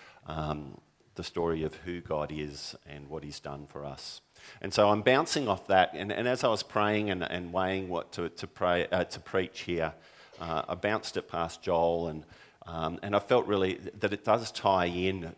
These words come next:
to, um, sort of the theme and some of the things we've been talking about here this year about, uh, being a full-on follower of Christ, being a, moving in following Christ. And I think at the heart of, uh, following Christ is the statement that we're going to explore this morning, which is,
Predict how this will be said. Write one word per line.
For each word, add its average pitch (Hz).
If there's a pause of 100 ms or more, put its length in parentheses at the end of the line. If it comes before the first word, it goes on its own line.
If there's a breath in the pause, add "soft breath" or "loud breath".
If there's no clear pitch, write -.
(140)
to, 82
um, 78 (380)
sort 85
of 82
the 85
theme 95
and 78
some 90
of 80
the -
things 85
we've 78
been 78
talking 82
about 76
here 80 (360 loud breath)
this 87
year 80
about, 78 (180)
uh, 78
being 92
a 85
full-on 92
follower 85
of -
Christ, 78
being 87
a, 82 (160)
moving 110
in 80
following 78
Christ. - (400 loud breath)
And 87
I 85
think 113
at -
the 92
heart -
of, 87
uh, 76
following 87
Christ 82 (320 loud breath)
is -
the 87
statement 92
that 78
we're 82
going 82
to 78
explore 78
this -
morning, 82
which 73
is, 78